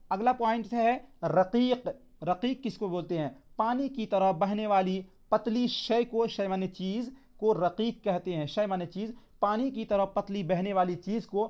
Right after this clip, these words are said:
रकीक कहा जाता है। ये सारे साइंस के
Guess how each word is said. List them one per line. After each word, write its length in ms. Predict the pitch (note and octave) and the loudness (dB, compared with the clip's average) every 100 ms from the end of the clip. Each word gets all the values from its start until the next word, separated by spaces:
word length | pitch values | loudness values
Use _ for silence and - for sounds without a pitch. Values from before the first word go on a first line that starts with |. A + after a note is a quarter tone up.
| - - | -6 -8
रकीक 540 | D#3+ D#3+ E3 A#3+ B3 - | -2 0 2 0 0 -2
कहा 200 | F#3 F3+ | -2 2
जाता 300 | E3+ E3+ F3+ | 2 4 2
है। 120 | F3+ - - - | 2 -2 -10 -6
ये 160 | F3+ A#3+ | -2 -2
सारे 460 | - G3+ G#3+ A3 - - | 0 2 2 0 -4 -18
साइंस 500 | - A3 A3 A#3+ - | -2 2 4 2 -2
के 200 | - A3 | -2 -2